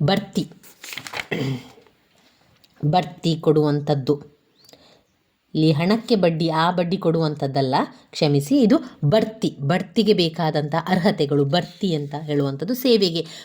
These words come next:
ಒಂದು, ಆ, ಕೆಳ ಹುದ್ದೆಯಿಂದ ಮೇಲ್ ಹುದ್ದೆಗೆ ಕೊಡುವಂತಹ ಒಂದು ಸ್ಥಾನ,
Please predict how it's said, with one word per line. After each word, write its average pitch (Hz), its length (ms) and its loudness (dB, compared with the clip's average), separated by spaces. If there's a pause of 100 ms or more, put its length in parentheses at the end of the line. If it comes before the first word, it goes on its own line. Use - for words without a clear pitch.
(100)
ಒಂದು, 208 400 6
ಆ, 170 580 0
ಕೆಳ 208 240 4
ಹುದ್ದೆಯಿಂದ 160 540 0
ಮೇಲ್ 285 260 6
ಹುದ್ದೆಗೆ 156 420 -2
ಕೊಡುವಂತಹ 151 640 -2
ಒಂದು 156 280 2
ಸ್ಥಾನ, 233 420 2